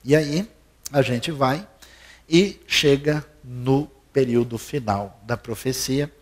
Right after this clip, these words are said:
que são a chamada profecia pós-exílica. Depois que o povo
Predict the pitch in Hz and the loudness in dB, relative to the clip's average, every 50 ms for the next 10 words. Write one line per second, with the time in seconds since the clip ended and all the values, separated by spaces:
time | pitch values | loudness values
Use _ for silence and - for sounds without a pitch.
0 | - - - - _ _ - - 139 135 - - - 123 120 127 127 131 - _ | -20 -20 -20 -20 _ _ -6 -4 -2 -2 -2 0 0 0 0 0 -2 -8 -14 _
1 | - 120 107 113 113 - 117 107 110 110 110 107 110 - - 110 - - 110 - | -10 -4 -4 -2 -2 -2 -4 -2 0 0 0 0 -2 -6 -8 -10 -8 -6 -6 -6
2 | - 120 107 - - - 104 104 98 101 104 98 92 90 87 80 - - - - | -6 -6 -8 -12 -12 -10 -8 -8 -6 -6 -6 -8 -8 -10 -16 -18 -20 -20 -20 -20
3 | - - _ _ _ _ _ _ _ _ _ _ _ _ _ _ - - 113 - | -20 -20 _ _ _ _ _ _ _ _ _ _ _ _ _ _ -6 -6 -2 4
4 | - 156 160 - - 165 147 - 147 131 131 135 131 135 151 165 180 - | 4 4 4 4 0 -2 -2 2 2 4 4 2 0 0 -2 -2 -2 -4